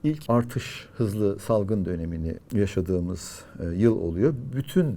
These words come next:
kıtalarda, bütün ülkelerde, Türkiye'de dahil olmak üzere bu dönemde M çiçeği hastalarıyla karşılaşıyoruz ve Dünya Sağlık Örgütü burada bu aşamada küresel acil durum ilan ediyor.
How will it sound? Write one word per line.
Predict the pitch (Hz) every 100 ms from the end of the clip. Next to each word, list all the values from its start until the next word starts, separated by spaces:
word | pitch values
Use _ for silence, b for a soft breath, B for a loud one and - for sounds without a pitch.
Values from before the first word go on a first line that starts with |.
| -
kıtalarda, | 135 139 113 95 80 78 104 117 127
bütün | 117 156 131
ülkelerde, | 113 95 104 87 82 80 104 185 -
Türkiye'de | 147 131 101 87 85
dahil | 110 107 117
olmak | 101 92 90 -
üzere | - 98 175 156
bu | 147
dönemde | 101 92 87 92 190 190
M | 131 135
çiçeği | 123 - - 98 151 196 -
hastalarıyla | 127 - 107 95 92 98 180 233
karşılaşıyoruz | - 120 113 - 104 - - 82 117 226 - 131
ve | 139
Dünya | 143 143 143
Sağlık | 151 147 151
Örgütü | 117 95 98 - 208 233 -
burada | 139 117 165 175 -
bu | 127
aşamada | 107 - 98 98 180 202
küresel | 135 117 120 147 113
acil | 104 101 98
durum | 101 107 151
ilan | 110 95 92 78
ediyor. | 73 - -